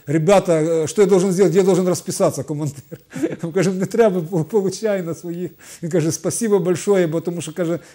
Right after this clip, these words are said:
нам поки що нашого не підвезли". А це вже почалося, ну, це було після Покрови, але ночі вже були холодні. Тобто реально, в дійсності, на тих передових постах,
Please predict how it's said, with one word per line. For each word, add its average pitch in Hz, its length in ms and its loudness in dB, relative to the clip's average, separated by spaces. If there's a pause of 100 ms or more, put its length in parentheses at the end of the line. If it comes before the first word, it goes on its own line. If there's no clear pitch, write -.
нам 180 200 2
поки 190 320 2
що 185 160 -2
нашого 185 400 0
не 170 100 -4
підвезли". 156 600 -2 (440)
А 131 100 -6
це 190 120 -2
вже 185 140 2
почалося, 196 640 -2 (440)
ну, 185 100 -4
це 190 120 -2
було 185 220 2
після 180 240 -4
Покрови, 208 480 4
але 156 200 2
ночі 170 380 -4
вже 165 160 -2
були 170 240 -4
холодні. 135 500 -4 (760)
Тобто 160 280 -2
реально, 220 420 4
в 190 40 0
дійсності, 180 540 -4
на 160 240 -4
тих 185 200 -4
передових 170 380 -4
постах, 175 320 -4